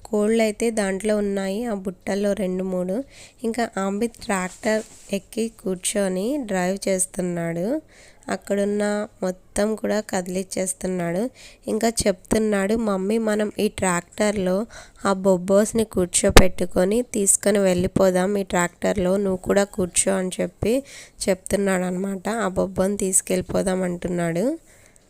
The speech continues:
ఇంకా అలా ఆబిద్ని అయితే డైవర్ట్ చేసి ఇంకా తీసుకెళ్ళిపోయాము. ఆ తర్వాత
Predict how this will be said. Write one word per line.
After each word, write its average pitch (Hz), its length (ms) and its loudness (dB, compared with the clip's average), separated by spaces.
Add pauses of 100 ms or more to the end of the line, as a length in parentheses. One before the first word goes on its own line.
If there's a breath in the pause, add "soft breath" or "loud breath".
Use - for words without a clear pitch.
(2250 loud breath)
ఇంకా 233 340 4
అలా 220 240 4
ఆబిద్ని 208 420 4
అయితే 220 240 2
డైవర్ట్ 196 500 4
చేసి 214 380 0 (460 loud breath)
ఇంకా 226 220 -4
తీసుకెళ్ళిపోయాము. 196 920 2 (220)
ఆ 220 100 2 (140)
తర్వాత 196 520 2